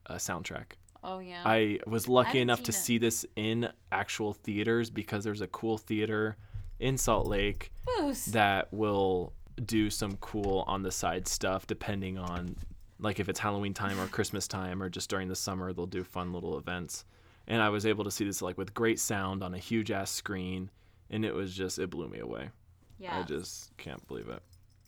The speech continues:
Speaker 1: That's mine. Sorry, that was super long-winded, and I have no idea long, how long we've been talking.
Speaker 2: No, it's good.
Speaker 1: Shit, that was, like, thirty minutes long. Go.
Speaker 2: It's okay, we'll jump into mine. I, I'm fairly quick, 'cause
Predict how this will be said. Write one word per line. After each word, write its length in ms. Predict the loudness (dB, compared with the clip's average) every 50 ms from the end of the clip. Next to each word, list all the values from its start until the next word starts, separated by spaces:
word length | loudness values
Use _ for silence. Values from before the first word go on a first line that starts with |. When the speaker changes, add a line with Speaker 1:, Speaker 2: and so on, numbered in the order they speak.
| -20 0
Speaker 1:
That's 260 | 4 6 6 6 4 2
mine. 280 | 2 2 2 2 0 0
Sorry, 280 | 4 4 4 4 4
that 120 | 4 4 2
was 120 | 2 2
super 240 | 0 -2 -2 -2 0
long-winded, 560 | -2 0 -2 -2 -2 -2 0 2 2 2 2 0
and 100 | -2 -2
I 60 | 0
have 200 | 0 0 -2 -2 -4 -8 -10
no 60 | -14 -14 -12
idea 160 | -12 -10 -10 -8
long, 220 | -8 -8 -10 -10 -12 -12
how 180 | -8 -6 -6 -4
long 200 | -4 -6 -6 -6
we've 140 | -8 -8 -6
been 120 | -6 -6 -4
talking. 340 | -6 -6 -8 -8 -10 -10
Speaker 2:
No, 160 | -8 -6 -6 -6
it's 160 | -8 -10 -14 -10
good. 100 | -6 -4
Speaker 1:
Shit, 520 | 0 2 2 2 4 6 6 6 6 4 2
that 60 | 2
was, 120 | 0 0
like, 160 | 0 -2 -2 -2
thirty 240 | -2 -2 0 0
minutes 240 | -2 -4 -4 -4 -4
long. 240 | -4 -4 -6 -6 -4
Go. 120 | 0 2 2
Speaker 2:
It's 80 | 2
okay, 200 | 2 0 -2 -4 -8 -10
we'll 120 | -14 -10 -6
jump 200 | -4 -4 -4 -4
into 140 | -6 -6 -6
mine. 300 | -4 -4 -4 -4 -6 -10 -4 0
I, 140 | 0 2 2 0
I'm 100 | -2 -2
fairly 300 | -2 -2 -2 0 -2 -4
quick, 320 | -6 -8 -6 -8 -8 -8 -10 -14 -16
'cause 140 | -16 -16